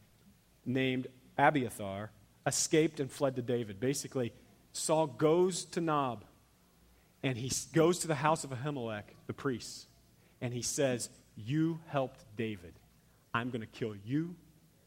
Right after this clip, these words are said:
your family, and the entire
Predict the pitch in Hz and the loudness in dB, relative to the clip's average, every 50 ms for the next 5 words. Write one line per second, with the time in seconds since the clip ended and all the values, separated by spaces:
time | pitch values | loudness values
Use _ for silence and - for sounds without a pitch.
0 | _ - - - - _ _ _ _ 104 101 127 175 175 - - 120 117 117 117 | _ -18 -18 -18 -18 _ _ _ _ -4 -2 0 0 -2 -4 -8 -10 -10 -10 -10
1 | 127 131 143 139 - _ _ _ _ _ _ _ _ _ _ - 113 104 101 95 | -12 -14 -16 -18 -20 _ _ _ _ _ _ _ _ _ _ -8 -8 -8 -8 -10
2 | 107 101 104 101 92 - - - - - - 156 160 165 170 165 170 175 175 175 | -12 -12 -12 -14 -16 -14 -12 -12 -12 -8 -6 -4 -2 -2 -2 -2 -4 -4 -6 -8